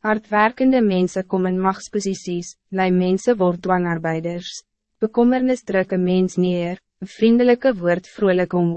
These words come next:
op. Die regverdige laat sy pad vir hom wys deur 'n vriend, die goddeloses verdwaal op die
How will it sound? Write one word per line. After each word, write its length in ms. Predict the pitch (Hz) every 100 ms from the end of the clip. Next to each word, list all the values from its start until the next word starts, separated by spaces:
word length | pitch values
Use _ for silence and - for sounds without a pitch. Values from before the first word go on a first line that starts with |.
| 156
op. 80 | 160 _ _ _ _ _ _ _ -
Die 120 | 226
regverdige 840 | 220 226 - 247 240 254 262 254
laat 200 | 214 208
sy 160 | - 208
pad 340 | - 190 -
vir 120 | 196
hom 220 | 185 185 185
wys 320 | 214 220 -
deur 200 | 190 196
'n 120 | 190 -
vriend, 420 | 175 170 185 - _ -
die 120 | 202
goddeloses 800 | - 226 233 214 196 - 196 -
verdwaal 480 | 214 185 170 175 185
op 80 | 185
die 140 | 196